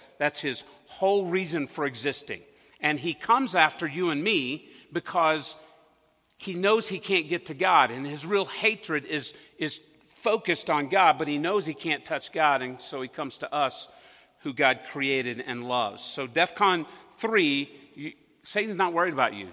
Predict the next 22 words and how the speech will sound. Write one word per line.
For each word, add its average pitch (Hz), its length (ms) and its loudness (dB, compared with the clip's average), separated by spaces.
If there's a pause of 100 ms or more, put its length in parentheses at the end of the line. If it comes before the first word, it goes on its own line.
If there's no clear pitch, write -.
You 156 180 -2
are 131 60 0
no 151 200 -4
threat 151 340 -2
to - 80 -12
him. 104 160 -6
defcon 175 500 4
two 214 240 -4
looks 170 240 0
like 151 220 2
this. 165 360 2 (280)
You've 143 220 -8
grown 214 320 4
in 214 80 0
your 180 100 4
walk 180 380 4
with 151 80 -8
Christ - 480 0
to 175 100 -4
the 147 80 -6
point 160 480 -4
that 147 280 2